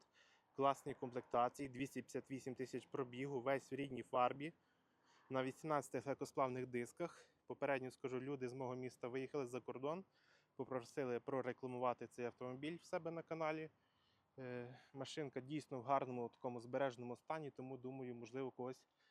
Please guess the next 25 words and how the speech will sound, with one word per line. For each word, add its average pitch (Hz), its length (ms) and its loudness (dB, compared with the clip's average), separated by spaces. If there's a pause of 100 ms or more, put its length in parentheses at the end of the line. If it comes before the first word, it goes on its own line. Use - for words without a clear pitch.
(160)
з 113 80 -12
вас 127 180 2
зацікавить. 117 800 -6 (100)
Тому 135 240 -6
зараз 123 280 -2
все - 160 -4
вам 123 120 -4
детально 117 480 -4
покажу, 117 460 -2
розкажу. 135 540 -2 (500)
Якщо 127 260 -2
виникнуть 123 420 -2
питання, 135 360 0
також - 360 -6
можете 120 280 -8
телефонувати. 113 800 -6 (1700)
Ось - 80 -20
такий 135 220 -10
у 127 40 -8
нас 127 140 -8
бампер, 113 520 -6 (160)
капот, 135 380 -6 (400)
також - 360 -10
є 123 60 -4
дістронік, 120 640 -6